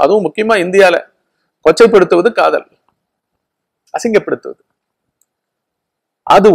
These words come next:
உன்னதமான வழிமுறையாக இருக்கிறது பகவானுக்கு, எல்லா அடியவர்களுக்கும். ஏன்னா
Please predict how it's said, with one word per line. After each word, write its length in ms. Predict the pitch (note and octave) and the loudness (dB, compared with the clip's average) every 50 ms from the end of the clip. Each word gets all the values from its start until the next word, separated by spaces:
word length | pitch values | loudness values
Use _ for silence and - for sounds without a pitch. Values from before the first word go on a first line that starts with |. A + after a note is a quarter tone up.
| D3 D#3 | 4 2
உன்னதமான 600 | G3+ A3+ A#3+ B3+ B3+ B3 B3+ A#3 A3+ A3+ A#3 B3 C4 B3 A3 G#3 F3+ D3+ - - | 2 4 4 4 6 6 4 4 4 4 4 4 4 4 4 2 2 0 0 0
வழிமுறையாக 600 | - F#3 A3+ B3+ B3 A#3 G#3+ G3+ G3 G3 F#3 E3 F#3 E3+ | 2 2 2 2 2 2 4 4 4 4 2 0 -2 -4
இருக்கிறது 380 | D#3 D3+ - D#3 C#3+ D3+ F3+ F3+ D3 | -4 -4 -4 -4 -4 -4 -2 -2 -2
பகவானுக்கு, 500 | B2+ B2+ - C#3+ C3+ B2+ - _ _ - _ _ _ _ _ _ _ _ _ - | -2 -2 -2 -4 -4 -6 -8 _ _ -20 _ _ _ _ _ _ _ _ _ -2
எல்லா 200 | E3 G3 G#3+ A3 G3+ F#3 | 0 2 4 4 4 6
அடியவர்களுக்கும். 680 | F3+ F#3 F#3 E3 D3+ C#3+ A#2 B2+ A#2+ - _ _ _ _ _ _ _ _ _ _ _ _ _ _ _ _ _ _ _ _ _ _ _ _ _ _ _ _ _ _ _ _ _ _ _ _ _ _ _ _ _ _ _ _ _ _ _ _ _ _ _ _ _ _ - | 6 4 4 4 2 0 -2 -6 -8 -10 _ _ _ _ _ _ _ _ _ _ _ _ _ _ _ _ _ _ _ _ _ _ _ _ _ _ _ _ _ _ _ _ _ _ _ _ _ _ _ _ _ _ _ _ _ _ _ _ _ _ _ _ _ _ 0
ஏன்னா 440 | E3+ A3+ C#4 C4+ B3 A3 A3 A#3 A3 | 2 4 4 4 4 4 2 2 2